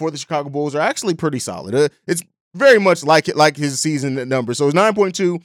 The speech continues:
uh, points per game for his career so far, forty-nine percent shooting overall from the field, forty-one percent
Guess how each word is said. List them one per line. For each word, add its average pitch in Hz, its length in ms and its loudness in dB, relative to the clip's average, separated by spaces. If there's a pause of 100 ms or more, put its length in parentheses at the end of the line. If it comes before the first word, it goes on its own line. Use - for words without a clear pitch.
(260)
uh, 156 160 4
points 170 300 -2
per 165 80 -12
game 156 220 -2
for 170 180 -2
his 165 100 -4
career 156 280 -4
so 143 180 -6
far, 143 260 0
forty-nine 170 500 -4
percent 175 300 -6
shooting 147 300 -4
overall 131 380 -2
from 139 160 -14
the 123 60 -12
field, 127 280 -6
forty-one 139 400 -4
percent 175 400 -6